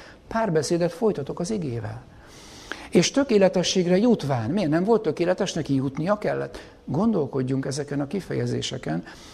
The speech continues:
Öröküdvösség szerzője lett mindazokra nézve, akik neki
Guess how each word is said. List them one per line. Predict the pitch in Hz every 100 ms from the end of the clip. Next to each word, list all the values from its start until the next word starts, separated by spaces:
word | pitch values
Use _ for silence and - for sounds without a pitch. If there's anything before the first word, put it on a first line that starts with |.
| - -
Öröküdvösség | 233 220 208 160 147 139 - 151 -
szerzője | - 160 139 151 156
lett | 165 160
mindazokra | 190 285 220 202 165 147 160
nézve, | 147 143 123 120 120 - - - - - - - -
akik | 120 139 139
neki | 123 147 135